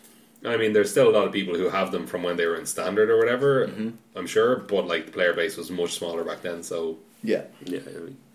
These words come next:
Speaker 1: there's, like, at least probably half the player base that can't get them that way and, and are
Speaker 3: Yeah.
Speaker 1: gonna have to go and buy them. And people don't, haven't had much incentive to pick them up in the years since then, unless you're gonna go out and play Legacy, like.
Speaker 3: Yeah.
Speaker 2: Yeah, that's pretty much it. Or
Speaker 1: Yeah.
Speaker 2: E H.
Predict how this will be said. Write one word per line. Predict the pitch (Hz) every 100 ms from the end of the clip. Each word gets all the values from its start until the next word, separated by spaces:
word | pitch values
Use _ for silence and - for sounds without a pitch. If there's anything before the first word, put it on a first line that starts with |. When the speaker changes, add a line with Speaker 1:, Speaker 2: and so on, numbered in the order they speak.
| _ - - - -
Speaker 1:
there's, | - -
like, | 78 78 -
at | 85
least | 82 78 -
probably | 85 78 85 82
half | 87 85
the | -
player | 92 85
base | 80 82 -
that | 85 -
can't | - 90 - - - _ _ _
get | - 80
them | 90 80
that | 82
way | 82 87 95
and, | 80
and | 82 - 82
are | 80
Speaker 3:
Yeah. | 80
Speaker 1:
gonna | 80
have | 80
to | 87
go | 82
and | 80
buy | 85 82
them. | 78 - - - - - -
And | 92
people | 104 95
don't, | 104 98 95
haven't | - 107 98
had | 107 95
much | 92 87
incentive | 92 90 90 87 85
to | 95
pick | 107 95
them | 92
up | 87 92
in |
the | 90
years | 87 87 -
since | - 95 -
then, | 87 95 - - - - - - - 101
unless | 90 85
you're | 85
gonna | 85 82
go | 85
out | 82
and | 82
play | 85
Legacy, | 82 85 82 82
like. | 78 - - -
Speaker 3:
Yeah. | 85
Speaker 2:
Yeah, | 80
that's | 78 78
pretty | - -
much | 71
it. | - - -
Or | 92
Speaker 1:
Yeah. | 85
Speaker 2:
E | 101
H. | 101 - -